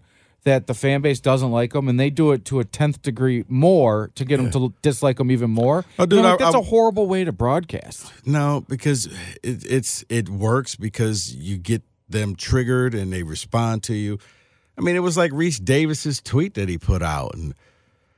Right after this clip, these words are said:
Speaker 2: "Hey, it's gonna be Halloween, and I want you guys to dress up, but, hey, anybody wanna dress like Desmond?" And I'm thinking about dressing like this, and he puts on the bow glasses and the hat, and,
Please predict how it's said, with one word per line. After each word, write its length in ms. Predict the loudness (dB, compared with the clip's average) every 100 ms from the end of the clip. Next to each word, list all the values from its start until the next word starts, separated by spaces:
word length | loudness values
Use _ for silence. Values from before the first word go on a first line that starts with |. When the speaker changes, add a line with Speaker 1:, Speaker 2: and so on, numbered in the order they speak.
| _
Speaker 2:
"Hey, 400 | -2 2 2 2
it's 120 | 0 -2
gonna 200 | -2 0
be 140 | 0
Halloween, 760 | 0 0 0 0 0 2 0
and 120 | 0 -2
I 60 |
want 300 | 0 0 -2
you 60 | -2
guys 540 | 0 2 2 0 -2
to 640 | -6 -4 -2 -4 -6 -8 -12
dress 420 | -6 0 0 0
up, 380 | 0 0 0 -2 -8 -8
but, 360 | -4 -4 -4 -10 _ _ _ _ _
hey, 640 | -2 0 0 -4 -6 -4
anybody 300 | -2 0 0
wanna 160 | 0 2
dress 260 | 2 2
like 220 | 0 0
Desmond?" 680 | 2 2 2 -2 -10 -14 -16 _ _ _ _ -2
And 140 | 2
I'm 80 | 2
thinking 300 | 4 2 4
about 220 | 4 4
dressing 340 | 4 2 0
like 240 | 0 0 0
this, 180 | -2 0
and 80 |
he 60 | -2
puts 280 | -2 -2 0
on 220 | 0 0
the 80 | -2
bow 380 | -4 0 0 0
glasses 680 | -2 0 0 0 -4 -6
and 160 | -6 -6
the 140 | -8
hat, 400 | -6 -2 0 0
and, 120 | -4